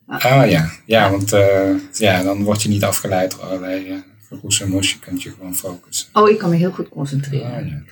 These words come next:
Speaker 1: Dus meer dat je in de trein vaak toch ook je e-mails wilt doen en zo. Maar soms dan neem ik vrij en dan ga ik lekker zitten lezen.
Speaker 2: Oké. En je hebt een aantal, eh, mooie boeken, eh, voor ons meegenomen. Met welk, eh,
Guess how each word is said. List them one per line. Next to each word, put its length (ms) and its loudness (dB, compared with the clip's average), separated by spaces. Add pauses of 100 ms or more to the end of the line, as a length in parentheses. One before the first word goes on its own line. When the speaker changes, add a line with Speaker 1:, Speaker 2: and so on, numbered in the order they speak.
Speaker 1:
Dus 140 -2
meer 200 4
dat 120 4
je 60 -2
in 60 4
de 140 0
trein 320 0
vaak 300 -4
toch 160 -6
ook 140 2
je 140 -6
e-mails 340 2
wilt 180 0
doen 180 -2
en 120 4
zo. 180 2
Maar 120 0
soms 240 -2
dan 100 2
neem 140 6
ik 120 2
vrij 380 0
en 60 -2
dan 120 2
ga 80 -8
ik 80 -14
lekker 220 -4
zitten 240 -6
lezen. 440 -6 (960)
Speaker 2:
Oké. 480 -10 (720)
En 260 2
je 60 4
hebt 200 0
een 160 4
aantal, 440 2
eh, 300 4
mooie 340 4
boeken, 560 4
eh, 240 -8
voor 180 -10
ons 240 -6
meegenomen. 720 2
Met 180 4
welk, 340 2
eh, 180 4